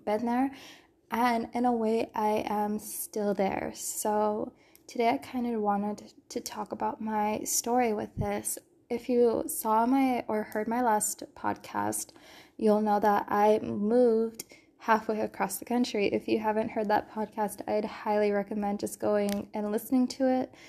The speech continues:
because it just might be the sign that you need to kinda make that jump and move, because it is a scary thing,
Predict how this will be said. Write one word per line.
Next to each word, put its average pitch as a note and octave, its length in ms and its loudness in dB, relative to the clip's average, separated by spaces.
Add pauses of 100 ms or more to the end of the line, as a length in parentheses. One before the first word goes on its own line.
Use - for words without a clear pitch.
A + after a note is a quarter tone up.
(220)
because A3 720 -2
it G#3+ 200 -4
just - 320 -8
might G#3+ 280 -2
be G#3+ 260 2
the G3+ 180 -4
sign G#3 300 -4
that G#3 160 -2
you A3 160 -2
need G3+ 480 0
to - 120 -16
kinda G#3 260 -2
make G3 260 -2
that G#3 240 2
jump G3+ 420 -4
and G3 380 -2
move, A#3 300 2
because A3 260 -6
it - 140 -2
is A3+ 200 -2
a A3+ 60 -2
scary A3+ 380 -2
thing, B3 480 2